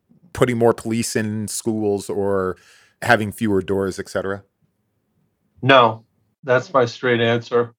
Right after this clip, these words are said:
Speaker 2: And over a period of a month or a year or ten years, it really has detrimental effects. We don't have any data showing that a security guard or police will actually prevent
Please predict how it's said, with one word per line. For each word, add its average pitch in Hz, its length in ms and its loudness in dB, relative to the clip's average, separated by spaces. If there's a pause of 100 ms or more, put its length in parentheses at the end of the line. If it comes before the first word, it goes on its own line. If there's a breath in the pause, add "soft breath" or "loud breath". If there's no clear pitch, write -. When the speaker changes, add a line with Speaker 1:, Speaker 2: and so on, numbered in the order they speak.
(440)
Speaker 2:
And 120 400 0
over 175 300 4
a 165 80 2
period 170 360 2
of 131 140 0
a 120 60 0
month 143 380 0
or 117 140 -4
a 113 80 -4
year 143 460 0
or 107 240 -4
ten 151 340 -2
years, 165 500 2 (440)
it 120 240 -4
really 139 480 4
has 117 420 2
detrimental 107 800 -6
effects. - 600 -6 (380)
We 127 120 -6
don't 156 360 4
have 143 360 2 (100)
any 160 380 2
data 139 420 -4
showing 131 480 -10
that 120 240 -2 (340)
a 120 40 -2
security 131 500 -2
guard 127 240 4
or 120 60 -4
police 127 260 -4
will 123 260 0
actually 123 380 0
prevent 117 720 -2